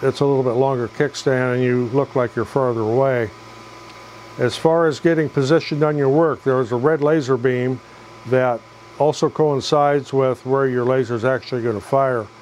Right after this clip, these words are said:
And that is where you center it on your work, or s-, start in the left corner, wherever you're starting from. I'm, uh, working from center on these.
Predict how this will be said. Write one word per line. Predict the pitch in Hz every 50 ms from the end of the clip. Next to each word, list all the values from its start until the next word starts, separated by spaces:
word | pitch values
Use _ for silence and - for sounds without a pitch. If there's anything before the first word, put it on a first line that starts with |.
| - - - - - - - - - - - -
And | 123 117 117 113
that | 135 143 143 143 -
is | - 131 123 113 101 - 117 110 - - -
where | 139 143 135
you | 131 127 127 123 117 104 - - - - - - - -
center | - - - - 160 156 156 156 151 143
it | 131 - -
on | - 135 127 127
your | 127 123 120 117 110 104 98 - -
work, | 135 139 147 151 147 135 - -
or | 120 107 104
s-, | 101 - - - - - - - - -
start | - - 214 208
in | 185 170
the | 170
left | 180 180 180 -
corner, | - 170 165 170 170 165 156
wherever | 147 151 156 151 143
you're | 135 123
starting | - - 165 160 156 151 143
from. | 131 - 156 151 151 151 143 - - - - - - -
I'm, | 135 135 139 139 139
uh, | 135 127 127
working | 131 143 143 - - 139 120
from | - 127 117
center | 101 - - 156 147 139 131 123
on | 120 117 113 117
these. | 117 113 110 107 98 - -